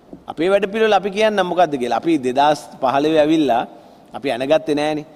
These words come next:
දෙදාස් පහළොවේ යන්න බැරි ආණ්ඩුවක් අරගෙන ඉවරලා අපි මිනිස්සුන්ට සහ-, සහන දීලා මිනිස්සුන්ට හොඳට කාලා බීලා ජීවත් වෙන්න පුළුවන් පරිසරයක් ඇති කරා. අපි නිදහස ඇති කරා. ඒ වගේම අපි, අ, මිනිසුන්ගේ, අ, අයිතීන් ආරක්ෂා කරා. අද මේ එකක්වත් නෑනේ මේ ආණ්ඩුව.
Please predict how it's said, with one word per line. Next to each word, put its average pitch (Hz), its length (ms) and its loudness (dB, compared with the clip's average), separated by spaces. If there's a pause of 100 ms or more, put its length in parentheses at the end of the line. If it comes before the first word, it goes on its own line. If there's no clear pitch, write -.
(220)
දෙදාස් 135 400 2
පහළොවේ 147 460 2
යන්න 131 160 -4
බැරි 147 240 2
ආණ්ඩුවක් 135 480 0
අරගෙන 131 280 0
ඉවරලා 143 320 0
අපි 156 280 0 (320)
මිනිස්සුන්ට 143 380 -4
සහ-, 139 360 0
සහන 139 300 0
දීලා 147 260 2
මිනිස්සුන්ට 165 420 -4
හොඳට 160 300 0
කාලා 147 320 2
බීලා 170 220 2
ජීවත් 151 300 2
වෙන්න 160 160 -4
පුළුවන් 165 240 -2
පරිසරයක් 165 400 2
ඇති 151 160 0
කරා. 120 200 -4 (400)
අපි 127 160 -2
නිදහස 160 400 0
ඇති 160 220 2
කරා. 110 240 -4 (460)
ඒ 127 60 -6
වගේම 160 300 0
අපි, 156 360 2
අ, 113 480 -10
මිනිසුන්ගේ, 170 680 0
අ, - 440 -10 (360)
අයිතීන් 160 420 -2
ආරක්ෂා 160 460 2
කරා. 98 240 -10 (260)
අද 113 180 -6
මේ 180 200 0
එකක්වත් 202 400 0
නෑනේ 220 240 -2
මේ 240 140 -4
ආණ්ඩුව. 226 320 -6